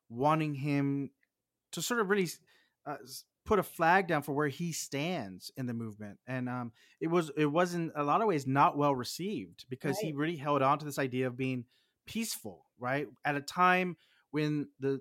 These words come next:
Speaker 1: the zeitgeist was shifting towards, away from peaceful movements into more militant actions, uh, for better or for worse, you know? And, and there's a line where he says, "You better free your mind instead," which always resonated with me, even as a,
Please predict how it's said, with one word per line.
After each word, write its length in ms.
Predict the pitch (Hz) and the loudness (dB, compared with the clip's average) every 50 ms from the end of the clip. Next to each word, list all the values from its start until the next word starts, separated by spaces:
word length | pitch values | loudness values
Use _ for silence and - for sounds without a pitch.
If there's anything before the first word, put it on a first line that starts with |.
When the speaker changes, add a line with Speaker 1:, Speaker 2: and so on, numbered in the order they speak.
| - 135 | -6 -8
Speaker 1:
the 100 | 139 135 | -8 -4
zeitgeist 460 | 127 165 165 170 165 190 175 - - | 0 0 0 0 0 -4 -4 -4 -4
was 80 | 131 | -6
shifting 460 | - - - 190 - - - 156 151 139 | -6 -4 -2 -2 -2 -2 -2 -6 -6 -6
towards, 320 | - 151 143 135 131 - - | -4 -2 -2 -2 -2 -2 -2
away 360 | 143 139 143 165 175 185 190 | -2 0 2 4 4 4 2
from 320 | 190 - 170 160 156 143 - _ _ _ _ _ _ - | 2 0 -2 -2 -2 -4 -6 _ _ _ _ _ _ -10
peaceful 360 | - - 190 175 - - 175 | -2 -2 -2 -2 0 -2 0
movements 460 | 156 151 151 147 143 151 151 143 - | 2 4 4 4 4 2 -2 -2 -2
into 180 | 139 135 135 135 | -6 -4 -2 -2
more 260 | 131 139 139 143 143 | -2 0 0 0 2
militant 540 | 139 139 139 143 143 143 - 143 120 113 - _ _ - | 2 2 2 2 0 -2 -2 -6 -6 -6 -8 _ _ -4
actions, 720 | 123 131 139 - - - - - 101 92 95 101 - - _ _ _ _ _ - | -2 0 0 -2 -4 -10 -14 -12 -12 -14 -14 -16 -18 -20 _ _ _ _ _ -8
uh, 120 | 123 123 - - | -8 -8 -8 -8
for 100 | - 143 | -6 0
better 220 | 139 147 139 147 | 2 2 2 2
or 20 | 139 | 0
for 140 | - 135 | -2 -2
worse, 360 | 123 120 107 98 - - - - _ _ - | -2 -2 -2 -4 -6 -12 -16 -16 _ _ -10
you 100 | 123 120 | -8 -8
know? 180 | 113 120 131 - _ _ _ _ _ _ _ _ - | -6 -6 -8 -10 _ _ _ _ _ _ _ _ 0
And, 480 | 156 160 156 156 151 147 143 143 143 139 - _ _ _ _ _ _ _ _ _ - | 2 6 6 6 8 6 6 4 2 0 -4 _ _ _ _ _ _ _ _ _ -4
and 120 | 151 143 | -2 0
there's 140 | 147 147 139 | 0 0 0
a 60 | 151 | 2
line 260 | 156 175 196 208 208 | 4 6 6 6 4
where 100 | 180 156 | 4 0
he 80 | 151 147 | -2 -2
says, 240 | 139 - 147 139 135 | -4 -2 -4 -2 -2
"You 120 | 131 127 | -4 -2
better 160 | 147 143 143 | -2 -2 -2
free 240 | 139 - - 151 151 | -2 -2 -2 0 2
your 100 | 147 139 | 2 4
mind 260 | 135 139 139 139 135 | 4 4 4 2 2
instead," 500 | 131 123 120 - - - 202 226 208 156 | 0 -2 -4 -6 -4 -2 0 0 0 0
which 200 | 131 131 131 - | -2 -4 -6 -4
always 500 | 131 147 147 147 147 139 139 - - - _ _ _ _ - | 0 0 2 2 2 0 -2 -6 -12 -12 _ _ _ _ -16
resonated 720 | 123 120 127 147 170 202 202 202 214 180 160 139 127 123 123 | -8 -2 2 4 4 4 4 2 0 0 2 2 2 2 0
with 120 | 120 117 | -2 -2
me, 140 | 120 123 123 | -4 -2 0
even 200 | 135 151 165 180 | 0 2 2 2
as 140 | 170 147 123 | 0 0 -2
a, 80 | 113 | -6